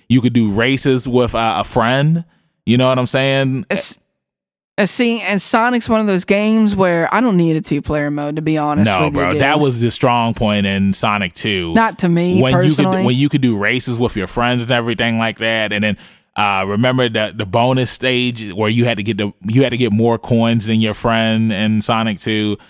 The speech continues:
Speaker 1: But yeah, I mean, like, Sonic two was, it was an awesome game, man. Sonic, like you said, I mean, like, the games now, like, they're,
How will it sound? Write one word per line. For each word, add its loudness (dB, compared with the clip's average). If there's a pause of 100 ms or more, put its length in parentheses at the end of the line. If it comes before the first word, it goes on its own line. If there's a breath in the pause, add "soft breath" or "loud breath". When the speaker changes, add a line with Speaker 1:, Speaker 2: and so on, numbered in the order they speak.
(320 soft breath)
Speaker 1:
But -2
yeah, 0
I 0
mean, 0
like, 0
Sonic -2
two 0
was, -2 (120)
it 0
was 2
an 2
awesome 0
game, 0
man. -2
Sonic, 0 (360)
like 0
you 2
said, 0
I 0
mean, 0
like, -4
the -8
games -2
now, -2 (460)
like, -4
they're, 0